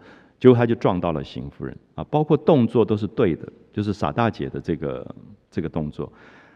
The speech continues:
那通常邢夫人这样的一个贵妇人，如果她被丫头碰到撞到身上，她一定会发怒的。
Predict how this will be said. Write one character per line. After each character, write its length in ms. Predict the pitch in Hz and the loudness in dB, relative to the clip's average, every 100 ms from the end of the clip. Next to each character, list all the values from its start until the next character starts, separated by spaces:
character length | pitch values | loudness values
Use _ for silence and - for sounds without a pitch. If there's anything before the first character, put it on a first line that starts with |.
| - | 0
那 60 | 175 | 2
通 180 | - | 4
常 200 | 220 127 | 6 6
邢 200 | 156 127 | 6 6
夫 140 | 156 160 | 6 8
人 180 | 123 113 | 8 8
这 120 | 131 | 4
样 120 | 110 | 2
的 80 | 98 | 2
一 120 | 101 | 0
个 100 | 101 | 0
贵 240 | 95 127 | 2 2
妇 180 | 95 - | 2 0
人， 220 | 92 73 | -2 0
如 100 | 78 | -2
果 120 | 113 113 | 2 2
她 120 | 110 | 0
被 220 | 107 110 | -2 0
丫 180 | 113 123 | 0 -2
头 160 | 113 80 | -4 -4
碰 200 | - 117 | 0 2
到 180 | 101 | 2
撞 240 | 85 143 110 | 2 0 2
到 120 | 95 | 0
身 160 | 95 92 | -2 -4
上， 100 | 85 | -4
她 100 | 131 | -2
一 60 | |
定 100 | 160 | -2
会 80 | 143 | -2
发 220 | 120 120 | -2 -2
怒 260 | 120 131 92 | 2 2 2
的。 140 | - | -2